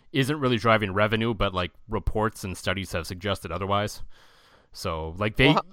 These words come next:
Speaker 2: Real was claiming they needed big events to make money when that was pretty much false all along, when they could have,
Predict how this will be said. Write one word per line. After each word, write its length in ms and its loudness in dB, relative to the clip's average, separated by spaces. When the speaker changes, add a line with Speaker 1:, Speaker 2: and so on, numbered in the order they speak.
Speaker 2:
Real 320 4
was 160 4
claiming 460 2
they 120 0
needed 360 -2
big 260 4
events 420 2
to 100 -6
make 200 -2
money 300 2
when 220 -4
that 100 0
was 140 -2
pretty 200 -4
much 180 -4
false 380 0
all 120 2
along, 320 2
when 100 -6
they 100 -4
could 180 2
have, 160 2